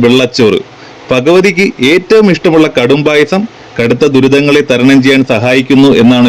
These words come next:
വിശ്വാസം. അരി, ശർക്കര, തേൻ, പാല്, പഴം, കൽക്കണ്ടം, അണ്ടിപ്പരിപ്പ്, പഞ്ചസാര എന്നിവ ചേർത്തുണ്ടാക്കുന്ന നവരസ പായസം സർവ്വ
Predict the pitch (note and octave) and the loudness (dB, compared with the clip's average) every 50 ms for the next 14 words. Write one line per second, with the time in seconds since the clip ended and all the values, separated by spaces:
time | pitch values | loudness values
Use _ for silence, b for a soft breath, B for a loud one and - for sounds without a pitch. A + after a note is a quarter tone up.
0 | A2 G#2 - - B2 A2 G2 - - - - - - - - - - - - - | 0 0 -2 -2 -2 -2 -2 -2 -6 -8 -8 -10 -18 -20 -20 -20 -18 -18 -18 -18
1 | - - - - - - A2+ A2 A2 A2+ C3 - - - - - - - - - | -18 -18 -18 -14 -10 -6 -6 -4 0 0 0 0 -2 -4 -10 -18 -20 -18 -16 -12
2 | - - - C3 B2+ B2+ B2 C#3+ D3 C3 A2 F#2 - - - - - - - - | -8 -6 -4 -2 -2 -2 -2 -2 -2 -2 -2 -4 -6 -8 -12 -16 -16 -14 -14 -8
3 | - - C3+ C#3 B2 F#2+ - - - - - - - - - - - - A2 A2+ | -4 -2 -2 0 -2 -2 -6 -10 -18 -20 -20 -20 -20 -20 -20 -10 -6 -4 -2 -2
4 | A#2 A#2+ A#2+ C#3 F3+ - - - - - - - - - B2 B2+ B2+ C3 G#2+ - | 0 0 0 0 0 -2 -4 -8 -20 -20 -20 -12 -6 -4 -4 -2 -2 -2 -4 -6
5 | - - - - - - - - A#2 A2+ A2 G#2+ - - C3+ C#3 C#3 B2+ G#2+ - | -8 -16 -20 -20 -18 -16 -10 -6 -4 -4 -4 -4 -4 -4 -2 0 0 -2 -2 -4
6 | - - - - G#2+ A2 B2 C3+ D3+ E3+ D#3+ - - D#3+ D3+ A2+ - - G#2+ - | -8 -14 -12 -6 -2 0 0 2 0 -2 -2 -2 -2 0 0 0 -2 -2 -2 -4
7 | - - - - - - C3 B2+ C#3 C#3+ E3+ E3+ - F3+ D3+ A#2 G#2 F#2+ - - | -4 -8 -20 -20 -12 -6 -4 -4 -2 -2 -2 -2 -2 -2 -2 -2 -2 -4 -6 -4
8 | - B2 C3+ E3 F#3 G3 F#3+ E3+ F3 - - C#3 D#3 D3 C#3 C#3+ C#3+ C#3 C3+ C#3+ | -2 -2 0 2 2 2 2 2 0 0 0 0 0 0 0 -2 -2 0 0 0
9 | C#3 C3+ A#2+ A2 A2 A2+ A#2 B2 C#3 C3+ - E3+ D#3+ C3 D#3 D#3 D#3 D3+ C#3+ F#3 | 2 2 2 2 2 2 2 0 0 0 -2 -4 -6 -4 -2 -2 -2 -2 -2 -4
10 | G3+ A3+ - - B B B B B B - C3 C#3 D3+ F3 F#3 | -4 -4 -6 -10 B B B B B B -4 -2 0 0 0 0